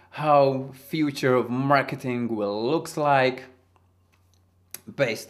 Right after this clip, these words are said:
on, uh, current state of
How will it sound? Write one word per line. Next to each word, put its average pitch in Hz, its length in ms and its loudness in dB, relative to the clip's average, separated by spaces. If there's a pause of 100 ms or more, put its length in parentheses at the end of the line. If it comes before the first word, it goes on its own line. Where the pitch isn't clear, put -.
on, 101 300 -10 (640)
uh, 98 260 -14 (380)
current 139 380 0
state 139 460 0
of 113 240 -4